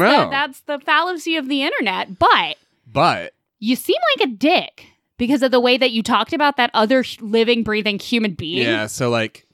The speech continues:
Speaker 2: who,
Speaker 1: So I don't
Speaker 2: so,
Speaker 1: know.
Speaker 2: like,
Speaker 1: I'm
Speaker 2: one
Speaker 1: not gonna
Speaker 2: star.
Speaker 1: say, you, you might not be, but
Speaker 2: Yeah.
Speaker 1: good, good gracious. Sorry your car got towed. That sucks.
Speaker 2: But one star.
Speaker 1: One star.
Speaker 2: Cody H.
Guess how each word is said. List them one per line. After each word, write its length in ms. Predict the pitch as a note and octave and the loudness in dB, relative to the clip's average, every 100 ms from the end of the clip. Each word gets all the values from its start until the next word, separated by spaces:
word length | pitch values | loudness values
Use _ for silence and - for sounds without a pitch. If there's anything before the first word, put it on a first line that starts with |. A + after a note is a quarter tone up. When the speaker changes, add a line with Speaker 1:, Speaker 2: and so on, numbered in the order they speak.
| A#2+ | -8
Speaker 2:
who, 100 | D3+ | -4
Speaker 1:
So 80 | B3+ | 0
I 120 | D4+ | 2
don't 80 | G4+ | 4
Speaker 2:
so, 40 | - | 4
Speaker 1:
know. 40 | |
Speaker 2:
like, 120 | A#4 A#3 | 2 2
Speaker 1:
I'm 80 | |
Speaker 2:
one 180 | C#4 D#4+ | 2 2
Speaker 1:
not 60 | F#4 | 0
gonna 140 | G#4+ - | 0 2
Speaker 2:
star. 160 | G4+ | 2
Speaker 1:
say, 40 | D#4 | 0
you, 260 | E4+ G4 | -2 -2
you 140 | F4+ F#4+ | -2 0
might 180 | F#4+ A#4+ | 0 0
not 200 | B4 F4+ | -2 -2
be, 160 | G3 | -6
but 300 | G3 G#3 G3 | -6 -4 -2
Speaker 2:
Yeah. 300 | F#3+ F3+ D#3 A2 _ | -2 -4 -8 -14 _
Speaker 1:
good, 160 | - G4+ - - G3+ | -6 -6 -8 -20 -8
good 180 | G3 G#4 | -4 -2
gracious. 680 | C#4+ F#4 B4+ - F3 - - _ _ _ - | 0 0 0 -10 -14 -18 -20 _ _ _ -12
Sorry 240 | - B3 C5 | -2 2 2
your 120 | G#3+ | 0
car 240 | - A#3 A#4+ | 0 0 0
got 160 | F#3+ E3+ | -2 -2
towed. 200 | G3+ F3+ | -2 0
That 240 | A3+ - | 0 -2
sucks. 680 | - A#3+ C5+ - - - - | -4 0 2 0 -8 -20 -16
Speaker 2:
But 280 | D3+ D#3 D3 | -2 -2 0
one 320 | D3+ F#3 E3 | 0 -2 -2
star. 640 | - D3+ F3+ B2+ C2 - _ _ - | -4 0 2 0 -4 -20 _ _ -6
Speaker 1:
One 260 | A3 A#3+ G#3 | -2 -2 -2
star. 360 | - - - _ - | -10 -16 -18 _ -2
Speaker 2:
Cody 360 | E3 D3+ A2+ | 0 2 0
H. 540 | D3+ B2 - - - | 0 0 -4 -14 -14